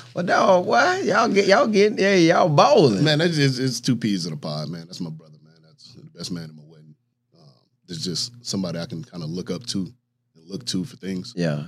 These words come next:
Speaker 2: You know, those are two different things. Looking up to is 'cause he does everything right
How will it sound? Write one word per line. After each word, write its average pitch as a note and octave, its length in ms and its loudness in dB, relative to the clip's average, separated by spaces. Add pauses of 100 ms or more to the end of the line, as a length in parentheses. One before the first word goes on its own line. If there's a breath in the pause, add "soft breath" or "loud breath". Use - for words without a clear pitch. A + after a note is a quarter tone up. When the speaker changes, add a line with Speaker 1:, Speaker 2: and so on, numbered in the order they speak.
Speaker 2:
You - 60 -20
know, - 260 -20
those F2 120 -8
are - 40 -14
two G#2 160 -6
different F2+ 320 -12
things. E2+ 200 -14
Looking F#2 220 -8
up G#2 160 -6
to D#2+ 180 -8
is D#2 180 -18
'cause - 200 -20
he F2+ 80 -20
does E2+ 220 -10
everything E2+ 280 -12 (160)
right - 120 -20